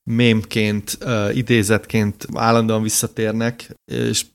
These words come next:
szerintem Scorsese pont, pont csőbe húzza a, a nézőt, mert aki, aki szerint ez így nagyon menő,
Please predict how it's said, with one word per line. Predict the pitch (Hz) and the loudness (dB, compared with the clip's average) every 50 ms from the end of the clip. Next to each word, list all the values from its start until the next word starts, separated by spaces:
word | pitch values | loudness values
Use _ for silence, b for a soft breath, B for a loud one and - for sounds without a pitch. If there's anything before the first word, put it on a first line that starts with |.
| _ _ | _ _
szerintem | - - - 127 113 113 110 | -4 0 0 2 2 2 2
Scorsese | 107 - - 127 123 110 113 110 107 104 | 0 0 2 4 4 4 4 0 -2 -2
pont, | - - 120 113 107 104 | 0 2 2 2 2 0
pont | - - 120 117 110 107 | -2 0 0 0 0 0
csőbe | - - 113 107 98 104 104 | -2 -2 0 0 0 0 -2
húzza | 95 104 101 104 101 - - - 113 110 107 104 110 | -2 -2 -2 -2 -2 -2 0 0 0 0 0 0 -2
a, | 110 113 113 110 107 110 107 | -2 -2 -2 -2 -2 -2 -2
a | 110 110 | -2 -2
nézőt, | 110 107 107 104 101 110 110 104 - - | -2 -2 -2 -2 -2 -2 -2 -4 -2 -2
mert | 113 107 | -2 -2
aki, | 107 104 - - 113 110 101 - _ | -2 -2 -2 -4 -4 -4 -4 -6 _
aki | - 120 - - 123 | -10 -8 -6 -2 0
szerint | - - 120 113 113 117 110 120 | 0 2 0 0 -2 -2 -2 -2
ez | 120 104 107 | -2 -2 -2
így | 117 113 107 | -2 -2 -2
nagyon | 117 120 131 127 120 107 | 0 0 0 2 0 0
menő, | 104 104 107 107 104 107 104 104 104 107 113 123 123 - | 0 -2 -2 -2 -2 -2 -2 0 0 2 0 0 -2 -4